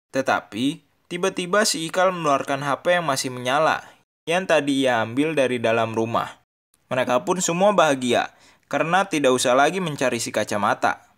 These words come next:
Tetapi, Mutsumi satu-satunya orang yang kecewa. Tiba-tiba ada seekor tawon yang lewat di atas mereka. Sepertinya, tawon itu adalah koloni lain dan akan ke sarang lainnya.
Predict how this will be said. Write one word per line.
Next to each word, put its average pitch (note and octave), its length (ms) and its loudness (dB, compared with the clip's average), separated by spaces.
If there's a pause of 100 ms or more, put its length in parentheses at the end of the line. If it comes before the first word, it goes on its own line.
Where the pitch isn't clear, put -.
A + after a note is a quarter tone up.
(360)
Tetapi, - 640 -4 (320)
Mutsumi F3+ 480 -2
satu-satunya B2+ 720 -2
orang D#3 280 2
yang B2+ 80 -10
kecewa. A#2 600 0 (520)
Tiba-tiba E3 640 0
ada E3 140 -2
seekor C#3+ 440 -2
tawon F3 360 2
yang E3 160 -4
lewat F3 340 2
di B2 140 2
atas A#2 260 -4
mereka. B2+ 600 0 (480)
Sepertinya, A#2 800 -4 (280)
tawon F#3+ 360 2
itu D#3+ 240 -2
adalah C#3 320 2
koloni B2 480 -2
lain A#2+ 400 0 (240)
dan A2 240 -2
akan F3 320 0
ke D3 80 -8
sarang B2+ 320 -2
lainnya. G#2+ 560 -2